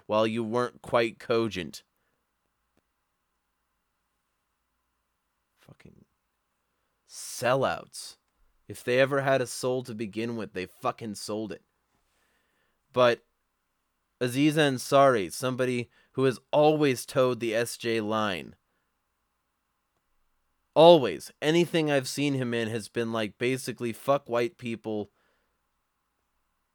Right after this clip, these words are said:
Let's mock them." Right? Because I'm,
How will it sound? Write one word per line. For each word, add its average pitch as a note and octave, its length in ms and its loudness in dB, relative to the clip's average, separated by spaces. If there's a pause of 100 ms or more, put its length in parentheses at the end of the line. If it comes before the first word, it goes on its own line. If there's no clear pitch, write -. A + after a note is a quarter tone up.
(1400)
Let's C3 260 2
mock A#2+ 360 0
them." E2 240 -14 (1300)
Right? B2 320 0 (1500)
Because A#2 400 -4 (420)
I'm, C3 480 0